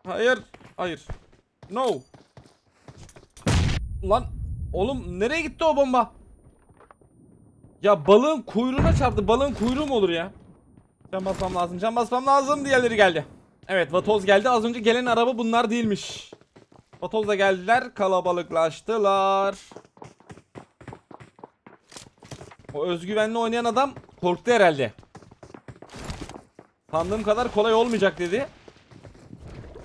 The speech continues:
Şuraya bir çıkayım. Yakaladım seni.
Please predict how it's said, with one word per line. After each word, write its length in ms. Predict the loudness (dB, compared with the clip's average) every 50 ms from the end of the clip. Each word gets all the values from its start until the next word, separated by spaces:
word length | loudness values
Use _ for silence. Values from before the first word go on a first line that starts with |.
| -16 -16 -16 -18 -14 -8
Şuraya 200 | -2 0 0 0
bir 60 | 0 -4
çıkayım. 340 | -8 -8 -6 -4 -4 -4 -6 -12 -20 -20 -20 -18 -18 -16 -16 -14 -14 -16 -16 -18 -18 -12 -6 -4 -2 -2 -2 -2 -2 0 0 0 0 0 0 0 0 0 0 0 0 0 0 0 0 0 0 0 0 0 0 0 0 0 2 0
Yakaladım 380 | 2 2 4 2 2 2 -2
seni. 280 | -4 -4 -4 -4 -6